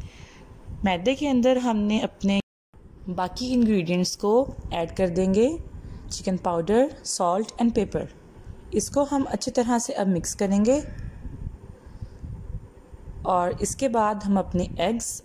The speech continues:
और दूध के mixture को भी अच्छी तरह से mix कर लेंगे। ये हमारी coating बिल्कुल रेडी हो जाएगी इस तरह से।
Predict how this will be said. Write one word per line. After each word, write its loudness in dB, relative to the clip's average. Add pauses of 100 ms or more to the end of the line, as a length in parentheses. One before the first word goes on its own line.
और 6
दूध 2
के 2
mixture 0
को 2
भी 0
अच्छी -2
तरह 0
से 0
mix 0
कर 0
लेंगे। 2 (540)
ये 2
हमारी 4
coating 2
बिल्कुल 2
रेडी 2
हो 2
जाएगी 0
इस -4
तरह -4
से। -8